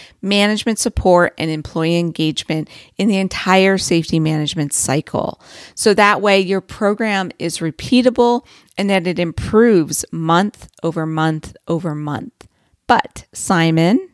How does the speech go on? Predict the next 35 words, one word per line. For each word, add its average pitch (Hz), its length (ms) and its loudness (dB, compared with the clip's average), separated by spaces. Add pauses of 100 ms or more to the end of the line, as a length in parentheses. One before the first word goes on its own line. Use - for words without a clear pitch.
(140)
and 170 120 0
everybody 156 500 0
else, 156 440 -2 (360)
I'm 240 80 -4
not 277 140 2
gonna 269 140 2
end 233 180 2
it 214 80 0
here 226 340 2
and 220 100 -4
just 202 180 -4
say, 190 420 -2 (220)
"Go 208 160 2
register 202 720 0 (420)
for - 180 -2
Safety 208 340 2
Management 185 400 -2
Academy 180 720 0 (100)
at 180 160 2
the 196 60 -2
safety 180 380 2
geek 175 480 -2 (100)
dot 190 240 2
com 165 420 -2
forward 180 400 2
slash 170 460 0 (140)
S 180 260 -2
M 170 200 -2
A 156 420 0 (360)
for - 160 -2
your 180 300 4
answer 170 400 -2
to 170 160 -2
this 160 160 -4
question." 170 520 -4